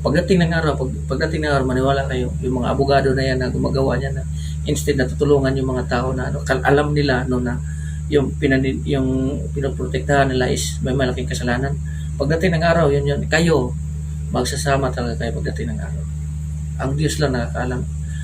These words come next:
Ang Diyos ang hatol pagdating ng araw. So, isip-isipin po natin, no, kung bago tayo gumawa ng isang hakbang, baka pagdating ng araw, pagsisihan natin na wala nang, wala nang balikan.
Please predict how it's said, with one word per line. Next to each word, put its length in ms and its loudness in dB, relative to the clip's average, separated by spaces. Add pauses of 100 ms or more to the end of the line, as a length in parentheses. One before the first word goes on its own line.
Ang 180 0
Diyos 240 0
ang 140 0
hatol 340 0
pagdating 400 -2
ng 80 -4
araw. 240 -4
So, 160 -6 (720)
isip-isipin 560 0
po 80 0
natin, 320 2
no, 80 -2
kung 320 -2
bago 240 2
tayo 240 2
gumawa 400 4
ng 80 -2
isang 160 -4
hakbang, 320 -2 (800)
baka 160 -2
pagdating 480 0
ng 80 -2
araw, 240 0
pagsisihan 480 -2
natin 320 -2
na 80 0
wala 240 4
nang, 240 0 (1300)
wala 160 2
nang 260 0 (640)
balikan. 400 2